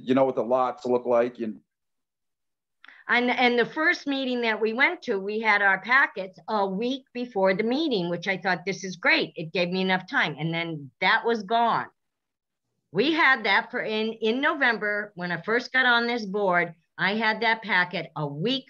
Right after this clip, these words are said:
Speaker 2: prior to the sit-down table meeting. And it was perfect because I could look at it, I could take a ride, I could look at things.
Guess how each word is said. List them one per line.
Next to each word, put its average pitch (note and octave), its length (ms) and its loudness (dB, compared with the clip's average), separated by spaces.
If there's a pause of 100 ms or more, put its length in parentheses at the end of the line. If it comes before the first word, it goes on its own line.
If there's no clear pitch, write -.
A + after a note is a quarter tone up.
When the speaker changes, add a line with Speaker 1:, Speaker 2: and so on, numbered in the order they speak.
(220)
Speaker 2:
prior G3+ 480 4
to G3 180 -10
the D#3+ 80 -6
sit-down F#3+ 800 -2
table F3 480 -4
meeting. D#3+ 480 -2 (360)
And E3 120 -2
it D#3+ 80 -2
was E3+ 160 -4
perfect - 540 -2
because D#3+ 280 -8
I C#3+ 60 -2
could - 180 -10
look A#3 280 -2
at F#4 240 4
it, - 200 0
I D#3 100 0
could D#3 260 -10
take D#3+ 280 -8
a D3+ 60 -12
ride, G#3 640 2
I D#3 80 -4
could D#3 220 -8
look A3 260 -4
at D#3+ 180 -8
things. A#2 360 -12